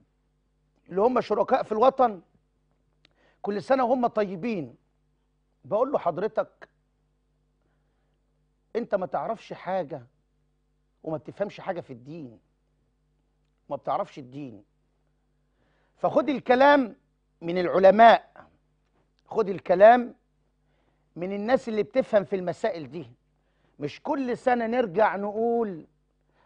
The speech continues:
أصل تهنئة ال-، غير ال-، المس-، المسلمين ب-، ب-، بتهنئة، آه، بداية العام الجديد."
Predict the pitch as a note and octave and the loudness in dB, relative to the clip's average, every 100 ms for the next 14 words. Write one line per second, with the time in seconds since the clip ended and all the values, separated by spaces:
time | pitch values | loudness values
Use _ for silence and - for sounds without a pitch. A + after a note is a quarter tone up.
0 | _ - F#3+ - F#3 F#3+ F3+ D#3+ _ _ | _ -2 -2 -4 -6 -2 -2 -4 _ _
1 | - F3+ - F#3+ G3 B3 - - F#3 E3+ | -8 -8 -4 -4 -4 -2 -4 -4 -10 -8
2 | E3 D#3+ D#3+ A3 F#3+ F3 E3 E3 D#3+ D#3+ | -8 -6 -2 -2 -2 -8 -8 -8 -8 -8
3 | D#3+ - _ _ - E3 E3 F3 E3+ - | -10 -18 _ _ -10 -6 -6 -10 -16 -16
4 | - F3 F3+ - F3+ G#3+ G#3 D#3+ E3 D#3+ | -12 -10 -10 -12 -10 -10 -10 -10 -10 -10
5 | E3 D#3+ E3 - F3+ A3 F#3+ - E3+ D3 | -12 -14 -10 -6 -6 -4 -4 -4 -10 -10
6 | - _ _ _ - - - D3+ D3+ D3+ | -12 _ _ _ -12 -10 -10 -12 -12 -14
7 | D3+ D3+ D3+ _ _ _ _ D#3 F#3+ - | -14 -18 -20 _ _ _ _ -4 -2 -2
8 | F#3 F#3+ G3+ D3 D#3+ G3 - | -2 -2 -4 -8 -14 -14 -16